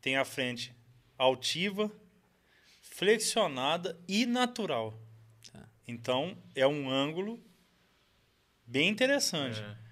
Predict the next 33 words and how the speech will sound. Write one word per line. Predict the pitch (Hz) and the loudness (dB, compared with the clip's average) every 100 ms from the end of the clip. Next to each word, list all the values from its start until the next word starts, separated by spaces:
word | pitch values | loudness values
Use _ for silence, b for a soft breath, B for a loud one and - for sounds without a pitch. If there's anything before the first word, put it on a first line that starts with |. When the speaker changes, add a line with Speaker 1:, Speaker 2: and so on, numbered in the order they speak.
| b b | b b
Speaker 1:
Porque | 131 - 143 | -10 -2 -2
muita | 143 151 | 0 0
gente | 151 | -2
fala, | - 151 143 | 2 4 4
flexionou, | 156 175 - 180 156 | 4 0 2 2 2
dobrou, | 131 156 135 120 110 - - _ _ _ | 2 2 2 -4 -4 -14 -20 _ _ _
perdeu | 147 143 151 | 4 6 6
a | |
naturalidade, | 151 151 156 156 160 143 135 123 117 110 | 2 0 2 2 0 4 4 4 0 -8
Speaker 2:
Sim. | 120 120 - - _ _ | -12 -14 -16 -20 _ _
Speaker 1:
fechou | - 143 135 151 | -2 0 2 2
demais. | 147 156 139 135 123 120 120 | 2 0 -2 0 0 -4 -8
Aí | 131 127 131 | -2 -2 0
eu, | 147 165 | -2 -4
eu | 170 147 143 143 143 | -4 -2 -4 -2 0
achei | 135 - 156 | 0 -2 -6
bem | 139 147 | -2 -2
interessante | 185 185 175 170 160 165 - | 0 -2 0 0 -2 -6 -10
que | - 170 | -6 0
é | |
o | 170 | 0
mesmo | 160 165 202 214 | 0 2 2 2
animal, | 214 185 165 160 175 175 b b b b b | -4 -4 -2 0 0 -2 b b b b b
em | 143 | -10
duas | 147 160 | -4 -2
provas | 151 160 160 | 2 4 4
diferentes, | 156 - 147 156 151 | 2 -2 0 0 -6
o | |
juiz | 156 160 160 | -8 -6 -6
usar | 151 151 | -4 -2
o | 156 | -2
mesmo | 156 156 - | -4 -8 -8
termo. | 151 139 | -8 -8